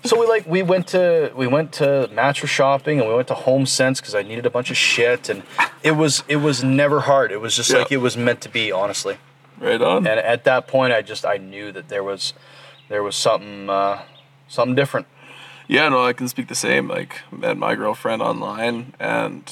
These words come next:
Speaker 2: yeah, it was totally different. And like you said, more beautiful in person than,
Speaker 1: Mm-hmm.
Speaker 2: you know, like, she was a little bit quieter, but I had no problem <laughs> c-, controlling the conversation.
Speaker 1: Yep.
Speaker 2: I,
Speaker 1: Yep.
Speaker 2: people have told me I can talk, I guess. Like, you know, quite a bit,
Speaker 1: <laughs>
Speaker 2: I'm, I'm, a, I'm quite the conversationalist,
Speaker 1: You're very
Speaker 2: so
Speaker 1: worldly.
Speaker 2: got, got the gift of gab, I'm,
Speaker 1: Got the
Speaker 2: I'm
Speaker 1: gift of
Speaker 2: told.
Speaker 1: gab.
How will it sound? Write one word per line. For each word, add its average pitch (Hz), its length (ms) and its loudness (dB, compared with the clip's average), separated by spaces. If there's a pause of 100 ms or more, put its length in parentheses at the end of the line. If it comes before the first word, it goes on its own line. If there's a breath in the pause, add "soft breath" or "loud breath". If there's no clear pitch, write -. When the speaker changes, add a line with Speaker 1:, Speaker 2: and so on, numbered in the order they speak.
Speaker 2:
yeah, - 200 0
it 147 60 -2
was - 100 -16
totally 113 240 -4
different. 135 280 -8
And 127 80 -16
like - 140 -16
you 143 80 -20
said, 139 300 -6
more 120 200 -4
beautiful 110 380 -6
in 110 80 -8
person 123 360 -6
than, 131 100 2
Speaker 1:
Mm-hmm. 139 320 -2
Speaker 2:
you - 80 -10
know, 139 260 -4
like, - 160 -6
she 214 100 -4
was 202 100 -6
a 165 40 -4
little 143 160 2
bit - 60 -10
quieter, 127 420 0
but - 240 -2 (500)
I 120 40 -2
had 107 100 -2
no 107 120 -4
problem 120 520 -4
<laughs> - 140 -18
c-, - 80 0 (160)
controlling 135 300 2
the 131 40 0
conversation. 123 680 0
Speaker 1:
Yep. 147 180 0 (160)
Speaker 2:
I, - 100 2
Speaker 1:
Yep. - 180 -4
Speaker 2:
people 143 260 2
have - 120 -16
told 117 240 -2
me 120 120 0
I 113 80 0
can 107 160 -10
talk, 127 340 -6 (180)
I 117 100 -6
guess. 131 420 -8
Like, 107 160 -4
you 175 120 4
know, - 20 0 (100)
quite 117 240 0
a - 20 -4
bit, - 180 -4 (220)
Speaker 1:
<laughs> - 220 -8
Speaker 2:
I'm, 131 100 2
I'm, 123 180 4
a, 110 120 4
I'm 107 160 -2
quite 113 200 -2
the - 60 -14
conversationalist, 110 760 0
Speaker 1:
You're - 20 2
very 151 260 4
Speaker 2:
so 113 80 -4
Speaker 1:
worldly. 123 440 4
Speaker 2:
got, - 160 -14
got 127 120 2
the 104 60 -10
gift 117 260 -6
of - 140 -14
gab, 92 340 -2
I'm, 117 140 -4
Speaker 1:
Got 85 100 -12
the - 60 -16
Speaker 2:
I'm - 60 -10
Speaker 1:
gift 113 140 -4
of - 40 -8
Speaker 2:
told. 110 140 2
Speaker 1:
gab. 160 220 -2